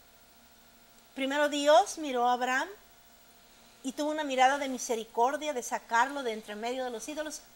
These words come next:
para traerlo a una tierra de bendición que fluye leche y miel,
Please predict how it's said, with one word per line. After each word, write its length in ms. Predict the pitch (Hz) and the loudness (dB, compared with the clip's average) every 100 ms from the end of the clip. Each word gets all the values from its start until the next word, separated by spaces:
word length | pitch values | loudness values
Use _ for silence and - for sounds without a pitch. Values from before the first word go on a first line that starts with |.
| _ | _
para 240 | 254 240 220 | 2 4 2
traerlo 540 | 240 214 269 330 381 453 - - - - - - - | 0 2 2 2 2 -2 -4 -20 -20 -20 -20 -20 -10
a 100 | 269 | -2
una 220 | 262 262 262 | -2 -2 -6
tierra 420 | 262 240 240 254 | 0 0 2 0
de 100 | 233 | -2
bendición 480 | 208 202 - 233 233 | -6 -10 -8 -8 -8
que 120 | 233 | -12
fluye 380 | 240 220 220 208 | -8 -8 -8 -10
leche 320 | 208 208 226 | -12 -12 -14
y 40 | |
miel, 280 | 202 202 | -12 -14